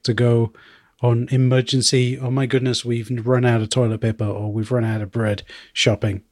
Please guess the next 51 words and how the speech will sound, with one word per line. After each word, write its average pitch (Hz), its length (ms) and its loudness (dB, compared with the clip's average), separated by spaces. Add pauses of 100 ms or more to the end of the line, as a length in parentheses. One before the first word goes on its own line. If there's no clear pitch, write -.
(120)
That's - 520 -2 (160)
the 123 120 2
only 117 260 2
reason 117 300 0
I've 113 140 0
left 113 180 -4
my 107 140 -2
house. 107 240 -4 (280)
Oh, 160 140 2
and 147 160 -2
there, 156 300 -2
there 160 120 0
were 160 140 4
a 151 60 2
couple 160 200 -6
of 143 60 -4
times 135 300 0
when, 127 200 0 (380)
during 135 520 2
hours 131 380 0
when 131 140 0
I 127 80 2
know 123 140 2
no 120 240 -2
one's 127 340 0
around, 127 440 -2 (280)
I've 104 140 -4
thrown 139 240 2
a 117 40 2
mask 120 400 0
on, 107 140 0
and, 107 300 -2
you 117 120 2
know, 107 120 2
we've 120 240 4
had 113 160 4
a, 101 260 0
a 104 140 0
chat 104 400 0
on, 98 260 -2
uh, 92 220 -2 (420)
Slack 117 480 2
or 95 200 -2
Skype 107 360 0
or 107 60 0
whatever 98 320 -2
and 98 80 -4
gone 107 100 0
for 101 160 -4
a 101 60 -2
walk. 101 340 -4